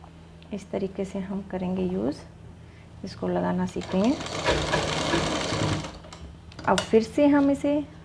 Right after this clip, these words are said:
आगे की साइड कर लेंगे ऐसे, ताकि ये सही से लग, set हो जाए।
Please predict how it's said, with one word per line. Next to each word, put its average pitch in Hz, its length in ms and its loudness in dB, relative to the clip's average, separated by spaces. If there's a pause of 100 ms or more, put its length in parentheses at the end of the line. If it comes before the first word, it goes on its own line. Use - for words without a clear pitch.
(440)
आगे 240 260 4
की 269 120 4
साइड 262 320 2
कर 254 120 2
लेंगे 254 260 4
ऐसे, 254 320 0 (560)
ताकि 202 240 -2
ये 214 180 2
सही 214 320 2
से 247 180 0
लग, 247 200 2 (1040)
set 233 220 2
हो 226 100 2
जाए। 277 280 2